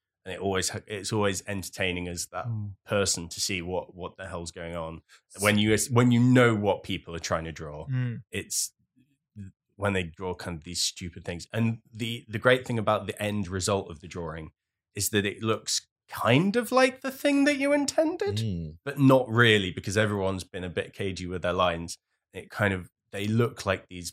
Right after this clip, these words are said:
Speaker 1: Picasso-esque masterpieces,
Speaker 3: Yeah.
Speaker 4: Right.
Speaker 1: when actually they're just the fumblings of, like, people who have, <laughs> they were just trying to keep, trying to keep it together.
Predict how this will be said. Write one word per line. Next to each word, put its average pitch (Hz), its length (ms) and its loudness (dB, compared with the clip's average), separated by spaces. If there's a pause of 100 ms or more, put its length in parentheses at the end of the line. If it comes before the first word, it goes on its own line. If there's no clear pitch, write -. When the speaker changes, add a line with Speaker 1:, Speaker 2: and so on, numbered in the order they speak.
(100)
Speaker 1:
Picasso-esque - 840 -4
masterpieces, 107 760 -2
Speaker 3:
Yeah. 107 60 0
Speaker 4:
Right. 95 460 6
Speaker 1:
when 110 120 -2
actually 101 360 0
they're 95 180 -4
just 101 280 -6
the - 80 -20
fumblings 95 760 0
of, 95 200 -4
like, 92 240 2
people 98 380 -4
who 104 180 -8
have, 98 200 -2 (280)
<laughs> - 180 -10
they 135 200 0
were 113 100 -6
just - 320 -16
trying 92 200 -10
to 92 60 -6
keep, - 160 -18 (400)
trying 104 220 4
to 92 60 -2
keep 98 240 -6
it - 120 -10
together. 90 480 -4